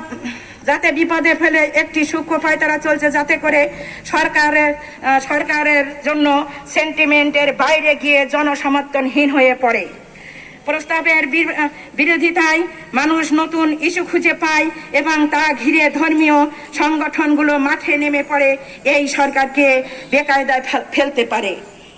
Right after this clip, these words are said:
এই গভীর ষড়যন্ত্রের মাধ্যমে একটা অসহিষ্ণু পরিবেশ সৃষ্টি করতে পারে, আহ, এই প্রস্তাবনা। প্রস্তাবনায় ধর্মকে সরাসরি বৈষম্যের কারণ হিসেবে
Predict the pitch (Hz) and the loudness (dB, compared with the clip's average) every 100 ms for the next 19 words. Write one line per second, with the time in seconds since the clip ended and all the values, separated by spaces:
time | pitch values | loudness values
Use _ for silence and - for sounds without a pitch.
0 | - 285 311 262 311 330 311 302 311 320 | -2 0 0 0 2 2 0 0 2 4
1 | 320 311 320 320 294 294 269 277 311 302 | 2 2 2 2 4 2 2 4 6 6
2 | 302 - - 254 269 - 311 285 285 294 | 2 -4 -6 -2 -2 0 2 4 4 2
3 | - 330 311 302 311 311 320 320 311 294 | 2 2 2 4 4 4 2 2 2 2
4 | - 339 - 311 302 294 294 294 294 285 | 2 2 2 0 0 0 0 2 4 4
5 | 285 - - - - 269 277 277 285 285 | 2 -4 -12 -16 0 4 4 2 0 0
6 | 277 - - - - 277 262 - 220 202 | 0 -4 -12 -18 0 2 2 0 -2 0
7 | 180 - - - - - - - - 262 | -2 -4 -14 -20 -20 -20 -20 -16 -2 0
8 | 294 311 320 311 311 285 311 311 311 320 | 2 2 2 4 4 2 2 4 2 2
9 | 311 294 320 320 311 320 302 302 330 320 | 2 2 0 0 0 0 2 2 2 2
10 | 320 311 294 302 302 311 302 302 285 294 | 2 4 2 0 0 2 2 0 0 0